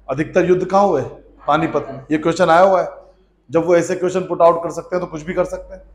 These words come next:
अगर ब्रिटिश भारत में आते ही नहीं तो क्या होता,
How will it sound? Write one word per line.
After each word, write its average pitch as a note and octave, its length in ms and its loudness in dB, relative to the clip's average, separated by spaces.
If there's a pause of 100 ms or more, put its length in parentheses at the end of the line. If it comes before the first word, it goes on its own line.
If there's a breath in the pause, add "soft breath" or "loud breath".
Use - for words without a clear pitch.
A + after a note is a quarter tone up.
(560)
अगर D#3+ 280 4
ब्रिटिश E3 380 -4
भारत D#3+ 320 0
में F3 100 0
आते D#3 260 2
ही E3+ 80 0
नहीं E3 240 -4
तो E3+ 100 -4
क्या E3 160 -2
होता, D3+ 320 2